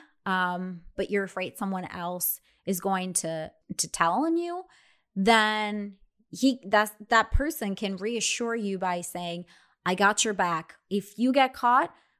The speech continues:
um, if I got your back, what I'm gonna say is probably, "No, he, he didn't do it," or, um, "No, I didn't see anything," anything that will support you and defend you.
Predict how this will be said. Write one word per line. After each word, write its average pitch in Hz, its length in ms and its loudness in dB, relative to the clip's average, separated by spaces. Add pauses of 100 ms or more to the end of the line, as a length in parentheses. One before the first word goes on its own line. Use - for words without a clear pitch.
(140)
um, 180 380 0
if 185 160 -14
I 196 120 0
got 196 260 -2
your 185 80 -6
back, 190 300 -4
what 175 80 -4
I'm 180 100 -8
gonna 180 160 -8
say 170 340 -6
is 170 120 -10
probably, 170 640 -2
"No, 339 360 4
he, - 920 -12
he 208 220 -6
didn't 196 260 -6
do 330 240 2
it," 277 240 0 (360)
or, 185 640 2
um, 175 840 -2
"No, 277 240 4
I 220 100 4
didn't 202 240 -2
see 311 280 0
anything," 247 640 -2
anything 330 540 -2
that 220 200 2
will 196 260 -6
support - 540 -6
you 311 300 -8 (420)
and 226 360 0 (140)
defend 208 500 0
you. 95 240 -14